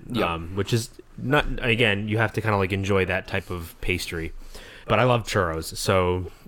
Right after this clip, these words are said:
Speaker 2: eh, I would totally give it a shot and see what I feel about it, or see how I feel about it. But I, I mean, again, another one I have to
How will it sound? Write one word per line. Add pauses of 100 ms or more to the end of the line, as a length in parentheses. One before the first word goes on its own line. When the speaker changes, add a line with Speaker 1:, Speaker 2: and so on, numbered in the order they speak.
(360)
Speaker 2:
eh,
I
would (120)
totally
give
it
a
shot
and
see
what
I
feel
about
it,
or
see
how
I
feel
about
it.
But (760)
I,
I
mean,
again,
another
one
I
have
to